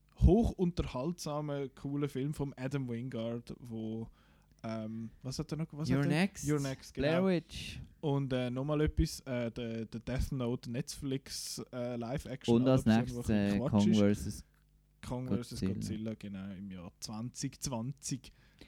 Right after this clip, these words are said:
Speaker 2: Bin ich jetzt überrascht, äh, dass du den Guest drauf hast und
Speaker 1: Schon.
Speaker 2: ich nicht? <laughs>
Speaker 1: Wieso?
Speaker 2: Spoiler.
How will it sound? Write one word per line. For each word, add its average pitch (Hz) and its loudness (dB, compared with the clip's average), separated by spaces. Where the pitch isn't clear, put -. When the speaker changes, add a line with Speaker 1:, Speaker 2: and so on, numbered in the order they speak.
Speaker 2:
Bin 147 6
ich 175 8
jetzt 190 10
überrascht, 151 8
äh, 156 4
dass 139 0
du 139 2
den 127 0
Guest 143 4
drauf 160 2
hast 151 4
und 127 6
Speaker 1:
Schon. 127 4
Speaker 2:
ich 139 0
nicht? 160 2
<laughs> - 0
Speaker 1:
Wieso? 135 -2
Speaker 2:
Spoiler. 156 0